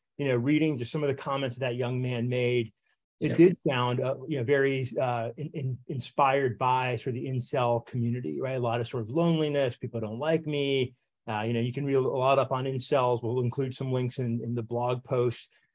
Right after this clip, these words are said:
Speaker 1: Um, it's an underappreciated threat, I think. You know, we've talked about for a long time, you know, sort of combining these two things, pathway to violence, hostile events, attack cycle, incels.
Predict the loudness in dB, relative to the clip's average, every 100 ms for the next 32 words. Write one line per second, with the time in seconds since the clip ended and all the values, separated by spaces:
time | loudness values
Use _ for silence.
0 | _ _ 0 0 0 -2 2 4 8 8
1 | 6 2 6 6 4 0 0 0 -2 0
2 | 2 2 2 2 2 2 2 0 0 0
3 | 0 0 -2 -2 0 -2 -2 -4 -2 0
4 | 2 0 -2 -4 -4 -6 -2 -2 0 0
5 | 2 0 0 2 0 0 0 0 -2 -4
6 | -2 0 0 0 -2 -2 -6 -2 0 0